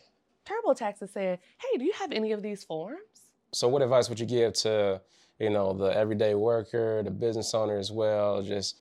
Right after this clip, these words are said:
Speaker 2: preparing for those eighty-seven thousand agents, people
Speaker 1: Yes.
Speaker 2: coming for your pockets,
Speaker 1: Yes.
Speaker 2: ten ninety-nines?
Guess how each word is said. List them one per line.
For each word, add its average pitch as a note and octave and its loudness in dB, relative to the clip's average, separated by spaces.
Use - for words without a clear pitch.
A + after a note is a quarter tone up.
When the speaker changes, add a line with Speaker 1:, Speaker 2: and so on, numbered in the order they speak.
Speaker 2:
preparing G2 -2
for G#2 -8
those - -6
eighty-seven A#2 -4
thousand A2 -4
agents, A2+ -2
people D3+ -2
Speaker 1:
Yes. - -10
Speaker 2:
coming A#2+ 0
for - -6
your A#2+ -2
pockets, - -4
Speaker 1:
Yes. E3+ -12
Speaker 2:
ten C#3+ 4
ninety-nines? B2 4